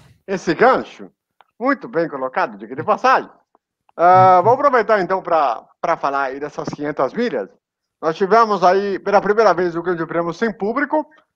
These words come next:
Ah, o horário foi diferente por causa do horário de verão, né, dos Estados Unidos, né?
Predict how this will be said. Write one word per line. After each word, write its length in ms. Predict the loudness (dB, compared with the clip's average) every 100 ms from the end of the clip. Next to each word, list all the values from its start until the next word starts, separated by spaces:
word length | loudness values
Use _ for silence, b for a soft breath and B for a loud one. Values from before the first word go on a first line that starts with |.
| _ _
Ah, 320 | 0 2 0 -4
o 100 | 2
horário 440 | 4 6 4 0
foi 160 | -4 -6
diferente 580 | -4 -2 0 -2 -4 -10
por 140 | -8
causa 340 | 0 0 0
do 100 | -2
horário 360 | 0 2 2 0
de 120 | -6
verão, 400 | -6 -2 0 0
né, 160 | -2 -4
dos 160 | -6
Estados 320 | -10 -4 -4 -2
Unidos, 440 | -2 -2 -4 _ -6
né? 160 | -6